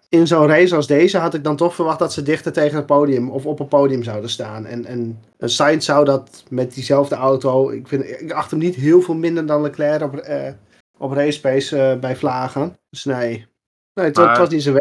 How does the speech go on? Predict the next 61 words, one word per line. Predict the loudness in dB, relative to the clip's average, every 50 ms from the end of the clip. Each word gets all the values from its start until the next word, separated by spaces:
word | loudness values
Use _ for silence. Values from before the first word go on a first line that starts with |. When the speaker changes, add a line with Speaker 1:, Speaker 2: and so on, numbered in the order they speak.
| 0 _ _ _ _ _ _ -8 -8
Speaker 2:
op | -8 -4
zich | 0 0 0 2
was | 2 0 0 0
Sainz | 0 2 2 2 0
niet | -2 -4 -2
heel | 0 0 0 2
langzaam, | 0 0 -2 -2 -4 -6 -6 -6 -6 -8
denk | -10 -12 -14
ik. | -14
Maar | -10 -6
hij | -6 -6
heeft | -6 -6
gewoon | -8 -10 -8 -8
een | -8
paar | -2 -2 -2 0
grote | 0 -4 -6 -6 -6
fouten | -4 -4 -4 -4 -4 -8
gemaakt. | -12 -14 -12 -12 -12 -12 -14
Speaker 1:
Nee, | _
Speaker 2:
Kwalificatie. | -12 -10 -8 -8 -8 -6 0 2 4 4 6 6
Speaker 1:
nee, | 6 6
ja, | 6 6 4
maar | 4 4
dat | 4 2 2
bedoel | 2 4 4 4 4 4
ik | 2 0 0 2
ook, | 2 2
Speaker 2:
En | 2 2
in, | 0
Speaker 1:
inderdaad. | 0 0 0 -2
Speaker 2:
in | 0
de | 0 2
race | 4 4 4 2 2 0
had | -2 0
hij | 0 0
ook | 0 0
dat | -2 -6
moment | -6 -6 -8 -6 -6 -6
dat | -6 -8
hij | -10 -10
zich | -12 -12 -12 -10
verremt. | -10 -10 -8 -8 -10 -10 -12 -10
En | -8
ja, | -6 -4 -4
dan | -4 -6
g-, | -8 -10 -20
verknalt | -20 _ -14 -10 -8 -6 -4 -6 -6 -6
hij | -4 -2
eigenlijk | -2 -2 -2 -2 -4 -4
ook | -4 -4
al | -6 -6
zijn | -6 -10 -10
race. | -10 -12 -12 -16 -18 _ _ _ _ _ _
Reed | -6 -4 -4 -2
hij | -2 -4
nog | -4 -2
heel | -2 -2 -2
gevaarlijk | -4 -4 0 0 0 0 0 0
achteruit | -2 -2 -2 -4 -4 -4 -4 -4
ook | -6 -10
trouwens. | -12 -14 -16 -16 -18 -20 _ _